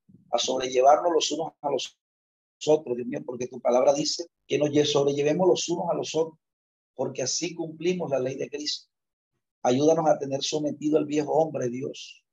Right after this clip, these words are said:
Ayúdanos a orar y orar, Dios mío.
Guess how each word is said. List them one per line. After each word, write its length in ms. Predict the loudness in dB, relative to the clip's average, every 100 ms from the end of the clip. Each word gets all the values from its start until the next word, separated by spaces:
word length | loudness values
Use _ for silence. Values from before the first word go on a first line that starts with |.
| _ _ _ _ _ -4
Ayúdanos 720 | 0 6 8 8 4 0 2
a 100 | 4
orar 360 | 6 8 6 4 -6 -12
y 180 | -2 0
orar, 420 | 2 4 2 0
Dios 140 | -10
mío. 220 | -10 -10